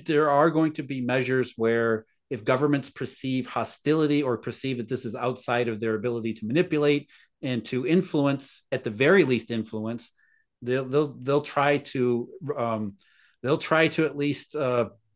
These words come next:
make sure that, uh, the public, the, the, the, the public as they see it,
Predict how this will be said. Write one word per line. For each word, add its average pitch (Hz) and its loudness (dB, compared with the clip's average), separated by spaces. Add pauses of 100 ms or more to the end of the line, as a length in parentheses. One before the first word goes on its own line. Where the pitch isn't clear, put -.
(100)
make 160 4
sure 165 6
that, 131 0
uh, 117 0 (340)
the 131 -4
public, 156 2 (280)
the, 123 2
the, 135 -2
the, 151 2
the 143 -2
public 185 4
as 135 4
they 160 6
see 117 -4
it, 120 -4